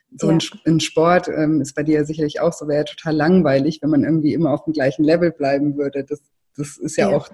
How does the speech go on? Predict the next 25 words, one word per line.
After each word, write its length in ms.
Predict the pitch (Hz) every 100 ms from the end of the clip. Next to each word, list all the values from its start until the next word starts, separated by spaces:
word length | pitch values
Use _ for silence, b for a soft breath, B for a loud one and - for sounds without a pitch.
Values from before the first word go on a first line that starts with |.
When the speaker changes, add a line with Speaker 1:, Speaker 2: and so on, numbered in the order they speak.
| _
Speaker 1:
Teil 220 | - 160 165
der 80 |
Herausforderung 720 | 156 147 151 202 - 180 170 147
und 140 | 156
Teil 260 | - 156 160
des 160 | 147
Spaßes 600 | - - 135 165 185 165
auch 180 | - 160
oder 200 | 147 151
Teil 200 | 151 151
der 140 | 151 147
Befriedigung 720 | 139 - - 196 196 165 123
an, 220 | 151 151
an 140 | 143 156
Sport 420 | - 160 160 165
ist 160 | - -
ja 140 | -
auch, 200 | 151 - b b b b b b
dass 160 | 151 -
man 140 | 165
immer 220 | 160 170 165
wieder 160 | 165
ein 80 | 160
Stück 280 | - 160 -
weiter 580 | 156 185 185 165 156